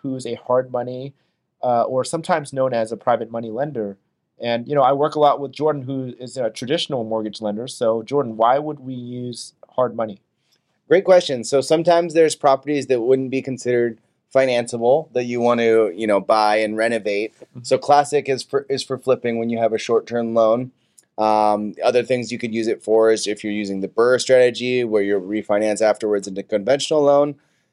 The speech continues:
Speaker 2: Um, but yeah, it's a quick and easier access to, to money. But if you wanna find out more of, like, specific strategies, tune into this episode. Hey everyone,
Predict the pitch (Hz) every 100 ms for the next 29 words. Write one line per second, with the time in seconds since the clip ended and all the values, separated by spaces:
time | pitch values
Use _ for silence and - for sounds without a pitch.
0 | _ - 107 107 104 101 98 - 233 196
1 | 139 135 151 - - - 175 175 151 127
2 | 113 104 _ - 147 143 170 175 170 165
3 | 185 170 175 175 - - 170 160 160 185
4 | 208 _ _ _ - 135 135 139 143 165
5 | 160 - 151 147 139 120 127 151 143 131
6 | 113 _ _ 123 139 - - 127 127 120
7 | - 123 139 156 180 - - 127 117 107
8 | 104 104 95 - 87 82 85 _ _ _
9 | _ _ _ _ _ _ _ _ _ _
10 | _ _ _ _ _ _ - - - -
11 | - - 202 202 190 196 202